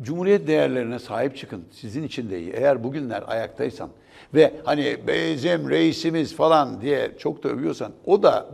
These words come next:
bu imkanlardan yararlanarak oralara çıktı. Eğer orada oturuyorsa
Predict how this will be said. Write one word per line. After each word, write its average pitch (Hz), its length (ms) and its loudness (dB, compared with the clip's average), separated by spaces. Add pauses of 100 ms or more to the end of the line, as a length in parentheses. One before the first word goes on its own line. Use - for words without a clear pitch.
bu 175 120 -6
imkanlardan 120 680 -8
yararlanarak 104 720 -4
oralara 85 320 -8
çıktı. - 320 -20 (360)
Eğer 180 140 6
orada 196 240 8
oturuyorsa 156 560 2